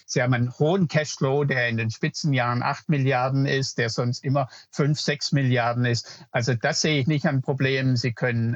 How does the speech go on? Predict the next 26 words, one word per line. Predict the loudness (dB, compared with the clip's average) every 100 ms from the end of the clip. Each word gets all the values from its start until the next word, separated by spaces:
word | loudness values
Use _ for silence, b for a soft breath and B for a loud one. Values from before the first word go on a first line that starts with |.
| -4
äh, | -2 0 -2
Teile | -2 -2 -2 -2
verkaufen. | -4 -2 -2 0 0 -2 B B B B
Äh, | -4 -4 _
eher, | -2 0 -2
dass | -2 -4 -2
die | -4
Zinsbelastung | -2 0 0 -2 -2 -2 -2 -2 -2 -2
sich | -2 -4 -2
in | -4 -2
den | -2 0
wichtigen | 0 0 -2 0
Industrien | 0 0 -2 -2 0 0
auswirkt, | 0 0 -2 -4 -6 -6 _
Bauindustrie | 0 2 0 -2 -4 -4 -4 -2
zum | -2
Beispiel, | 0 -2 -2 -4 -2
und | -2 -2
da | -2
ein | 0
Nachfragerückgang | -2 -2 -2 -2 -2 -4 -4 -4 -4 -6 -6
kommt. | -6 -6 -6
Oder | -2 0 0
in | 0 0
der | 0
Autoindustrie, | 0 2 0 0 -2 -4 -8 -4 -2 -2